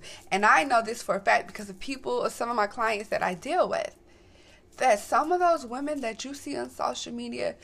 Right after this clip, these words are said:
with the bodies, with the makeup, with the perfect hair, when everything looks perfect and intact, they are not happy.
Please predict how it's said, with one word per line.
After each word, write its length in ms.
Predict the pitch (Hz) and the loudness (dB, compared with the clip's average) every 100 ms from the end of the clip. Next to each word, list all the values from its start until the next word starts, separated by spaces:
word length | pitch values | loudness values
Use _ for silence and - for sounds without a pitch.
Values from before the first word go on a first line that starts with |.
| - - - | -20 -20 -8
with 200 | 233 233 | -6 0
the 100 | 190 | 2
bodies, 840 | 190 190 202 208 214 202 - - - - _ - - - | 4 4 4 2 -4 -10 -12 -18 -20 -20 _ -20 -20 -12
with 180 | 247 | -10
the 80 | 208 | -6
makeup, 440 | 220 202 202 214 220 | 0 2 4 0 0
with 80 | |
the 60 | 202 | -6
perfect 420 | - 220 - 214 | -4 -4 -4 -2
hair, 160 | 226 208 | 2 2
when 160 | 196 - | 2 4
everything 360 | 247 277 269 | 4 4 -6
looks 220 | 247 - - | -8 -10 -4
perfect 440 | - 247 262 247 | 2 2 0 -6
and 140 | 233 220 | -6 -4
intact, 840 | 202 190 - 240 269 - - - - _ - _ _ _ | -6 -8 -8 -2 -2 -2 -8 -20 -20 _ -20 _ _ _
they 300 | 202 226 349 | 2 4 6
are 160 | 294 190 | 4 2
not 380 | 180 190 185 185 | -2 -2 -2 -4
happy. 580 | 185 185 - - 190 | -12 -12 -14 -16 -16